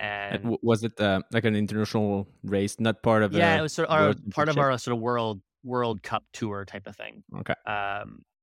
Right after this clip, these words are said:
Speaker 2: and, uh, yeah, I was sitting, sitting in the front with a couple of guys through twenty K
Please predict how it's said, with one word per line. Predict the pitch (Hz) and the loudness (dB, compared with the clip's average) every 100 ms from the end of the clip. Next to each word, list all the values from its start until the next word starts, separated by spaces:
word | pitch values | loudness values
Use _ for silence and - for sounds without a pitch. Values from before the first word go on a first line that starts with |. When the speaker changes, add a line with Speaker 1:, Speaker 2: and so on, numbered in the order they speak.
| _ _ _ _ - | _ _ _ _ -10
Speaker 2:
and, | 107 104 101 101 104 | -6 -6 -6 -10 -8
uh, | 101 101 101 101 | -8 -8 -8 -8
yeah, | 147 180 | -4 -2
I | |
was | 107 - | -2 -6
sitting, | 131 127 120 120 | -8 -8 -10 -12
sitting | - 143 | -12 -10
in | 143 | -8
the | 135 | -6
front | 117 117 | -8 -8
with | 123 | -10
a | - | -14
couple | 113 - 113 | -12 -8 -6
of | |
guys | 107 104 104 104 - | -4 -6 -6 -10 -10
through | 110 104 | -8 -8
twenty | - 110 107 | -6 -8 -8
K | - 104 104 101 98 | -6 -6 -6 -10 -16